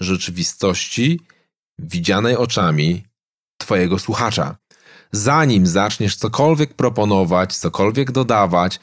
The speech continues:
rozpocznij od potwierdzenia bieżącej rzeczywistości twojego odbiorcy. Mów o tym, jak jest teraz, a następnie o tym, jak może być.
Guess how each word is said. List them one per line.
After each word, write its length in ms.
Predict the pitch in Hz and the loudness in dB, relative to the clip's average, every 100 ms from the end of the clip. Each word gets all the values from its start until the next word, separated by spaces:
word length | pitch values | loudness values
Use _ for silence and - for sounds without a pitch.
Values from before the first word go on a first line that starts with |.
| _ - | _ -8
rozpocznij 800 | 85 90 - - 175 - 156 135 | -6 -6 -4 0 0 0 -2 -2
od 180 | 113 | -4
potwierdzenia 760 | - - 104 - 101 98 104 107 | -4 -6 -4 -2 0 2 2 0
bieżącej 760 | 92 95 87 104 117 117 113 107 - _ - | 0 0 2 0 -2 0 0 0 -6 _ -12
rzeczywistości 1120 | 98 95 101 95 - 107 101 - - 80 82 _ _ _ _ _ | -10 -6 -4 -4 -2 0 0 -2 -2 -2 -4 _ _ _ _ _
twojego 400 | - 90 82 80 | -6 -2 0 0
odbiorcy. 540 | 78 78 69 - - - _ _ _ _ _ _ | -2 -2 -2 -4 -12 -14 _ _ _ _ _ _
Mów 360 | 147 139 160 - | 2 4 2 2
o 180 | 123 117 | 0 2
tym, 360 | 120 120 127 - | 2 2 0 -2
jak 340 | 78 85 - | -2 -2 -2
jest 420 | 76 - - - - _ | -2 -2 -6 -14 -20 _
teraz, 720 | 87 78 78 110 151 - - _ _ | -2 0 2 2 0 -4 -10 _ _
a 100 | - | -2
następnie 600 | 180 170 - 135 147 170 | -2 -2 -2 -2 0 0
o 120 | 113 95 | 2 0
tym, 420 | 95 90 110 - _ _ | 0 0 -2 -8 _ _
jak 300 | 80 82 - 73 | -4 -4 -6 -6
może 500 | 78 120 131 120 107 | 0 2 2 2 0
być. 400 | 98 - - | 0 -2 -6